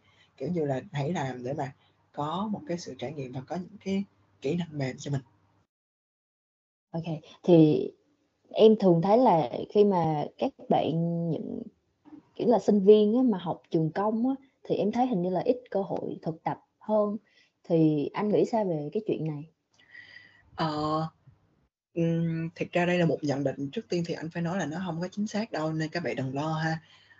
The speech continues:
Speaker 1: Ờ, cái, tức là, kiểu, ờ, khi mà vào ngành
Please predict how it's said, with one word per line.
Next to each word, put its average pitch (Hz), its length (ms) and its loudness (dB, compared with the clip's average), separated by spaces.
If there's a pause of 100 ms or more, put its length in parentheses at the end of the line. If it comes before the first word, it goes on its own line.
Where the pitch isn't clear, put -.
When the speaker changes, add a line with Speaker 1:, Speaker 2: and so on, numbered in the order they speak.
Speaker 1:
Ờ, 151 560 -4
cái, 208 180 -4 (840)
tức 214 140 4
là, 135 280 2 (400)
kiểu, 147 400 -2
ờ, 165 200 0 (420)
khi 170 260 -2
mà 139 300 -2 (420)
vào 135 280 -2
ngành 135 160 -6